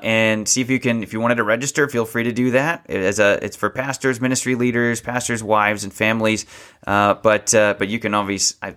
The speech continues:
I'm sure you'd be all right just coming and visiting us as well. We'd be grateful to have a conversation with you all as well. So that's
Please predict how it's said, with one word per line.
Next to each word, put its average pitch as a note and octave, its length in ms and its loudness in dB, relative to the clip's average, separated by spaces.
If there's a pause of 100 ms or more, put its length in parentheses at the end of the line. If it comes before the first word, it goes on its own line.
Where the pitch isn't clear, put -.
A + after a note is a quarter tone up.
I'm G2 140 -4
sure A#2+ 200 0
you'd G#2 180 0
be G#2 100 4
all F#2+ 100 4
right F#2+ 200 2
just F#2+ 160 -6
coming F#2 240 -2
and F2 100 -6
visiting F#2 360 -2
us F#2+ 160 -4
as F2 120 -8
well. F#2+ 260 2
We'd D#2+ 80 -10
be F#2 80 -6
grateful F2 400 -6
to F#2 160 -4
have F2+ 140 -2
a F2+ 40 -4
conversation E2 680 -4
with F2 140 -12
you E2+ 140 -8
all D#2+ 140 -2
as - 120 -8
well. D#2+ 260 -4
So G2 140 -2
that's G#2 240 2